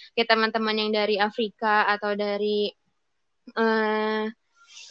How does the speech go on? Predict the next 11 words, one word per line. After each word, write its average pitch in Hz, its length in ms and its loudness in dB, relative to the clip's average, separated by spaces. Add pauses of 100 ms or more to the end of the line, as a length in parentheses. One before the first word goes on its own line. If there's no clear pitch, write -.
(960)
eh, 233 260 4
Asia 233 400 4
Tenggara, 214 560 4 (320)
kayak 208 220 -4
Filipina, 208 480 -2
Thailand. 202 960 0
Itu 220 180 0
tuh 294 80 4
kayak 262 240 4
mereka 220 320 2
kayaknya 262 400 2